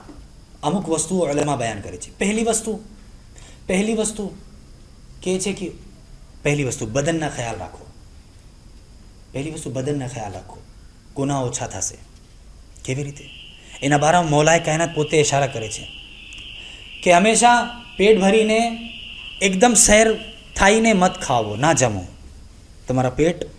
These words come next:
તમારા જ છે, એના ખ્યાલ રાખો. એનું એક કારણ છે. બીજું એ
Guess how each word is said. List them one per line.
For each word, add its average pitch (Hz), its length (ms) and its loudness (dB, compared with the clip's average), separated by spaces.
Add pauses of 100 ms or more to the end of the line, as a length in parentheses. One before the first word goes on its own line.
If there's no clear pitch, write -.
(480)
તમારા 147 480 -2
જ - 40 -8
છે, - 80 -14 (460)
એના 135 120 -4
ખ્યાલ 131 300 0
રાખો. - 300 -12 (1080)
એનું 175 180 4
એક 165 120 0
કારણ 139 200 0
છે. - 120 -14
બીજું 190 260 0
એ 254 160 0